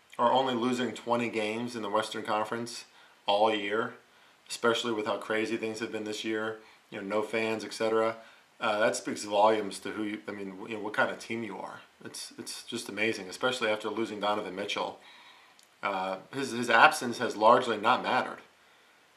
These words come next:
Uh, but I, I do think that it will matter in the playoffs. A little more on that later in this little speech about the Jazz. But, um, you know, again, Rudy Gobert is probably gonna win Defensive Player of the Year.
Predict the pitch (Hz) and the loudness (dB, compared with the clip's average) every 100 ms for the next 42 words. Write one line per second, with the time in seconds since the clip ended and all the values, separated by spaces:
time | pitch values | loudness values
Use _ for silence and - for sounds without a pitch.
0 | - 101 95 95 92 110 107 - 117 139 | -6 -2 -2 -2 0 2 2 0 0 0
1 | 156 135 120 110 104 131 131 127 120 113 | 0 0 2 2 2 2 6 6 6 4
2 | 98 - 120 113 110 110 113 113 113 107 | -2 2 6 8 6 4 0 0 2 2
3 | 107 107 104 104 104 101 101 98 - - | 2 0 0 0 0 -2 -4 -8 -10 -14
4 | - - - - _ _ - 107 - - | -20 -20 -20 -20 _ _ -4 -4 -4 -2
5 | 123 110 - 107 104 101 110 107 101 101 | 0 0 0 2 0 0 0 2 0 -2
6 | - 110 101 101 - 107 104 98 95 92 | -4 -2 -2 -4 -2 -2 -2 -6 -10 -14
7 | - - - 120 113 113 120 139 143 117 | -18 -20 -6 2 6 6 6 6 6 4
8 | 123 135 135 135 135 - 117 113 123 135 | 2 4 2 0 -4 2 4 6 8 8
9 | 127 - 123 120 117 113 113 113 113 113 | 6 8 8 8 4 0 0 -2 -4 -2
10 | 120 113 110 - 117 117 107 92 110 156 | 0 0 -4 0 4 4 2 -2 0 2
11 | 160 160 | 4 2